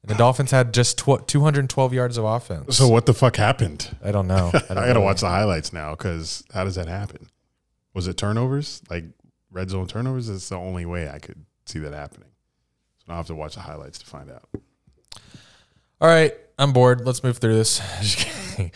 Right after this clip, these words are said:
Speaker 1: Uh, Lions at Vikings. Vikings favored by six. Vikings won just twenty-eight to twenty-four. They did not cover. Lions.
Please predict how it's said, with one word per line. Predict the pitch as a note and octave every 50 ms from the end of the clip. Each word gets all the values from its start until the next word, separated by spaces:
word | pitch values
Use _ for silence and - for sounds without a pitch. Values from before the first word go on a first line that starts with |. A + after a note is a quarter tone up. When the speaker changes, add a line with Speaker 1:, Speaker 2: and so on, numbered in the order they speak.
| - -
Speaker 1:
Uh, | B2 A#2+ A#2+ A#2+ A#2
Lions | A#2 A#2+ B2 C3 C3 B2
at | C3 A#2 G#2+
Vikings. | B2 B2 B2+ B2 - A#2+ A2+ G#2+
Vikings | A#2 A2+ A2 - A#2 G#2+ -
favored | - A2+ A2 G#2+ G2+
by | G2 G2 F#2+
six. | F#2+ - - - D#3+ D#3 D#3+ - - - - - - - _ _ _ _ _ _ _ _ -
Vikings | G#2+ G#2+ G#2+ G2+ A2 G#2 G2+ G2 G2+
won | G2 G2 G2 G2 F#2+ G2 F#2+ F#2+ F#2+ F#2+ F#2 -
just | F#2 F#2+ G2 F#2 - - -
twenty-eight | - - G#2 G2 F#2 F2+ F#2 -
to | - F2+ -
twenty-four. | - - - - E2+ F2 - - B2 A#2+ A#2 A#2 A2+ A2+ A2+ A2
They | F#2 E2 E2+
did | E2+
not | E2 - - _
cover. | - C3+ B2+ B2 B2 B2 A#2+ A#2 G#2 -
Lions. | - - F2 F2 F2 F2 E2+ F#2 - -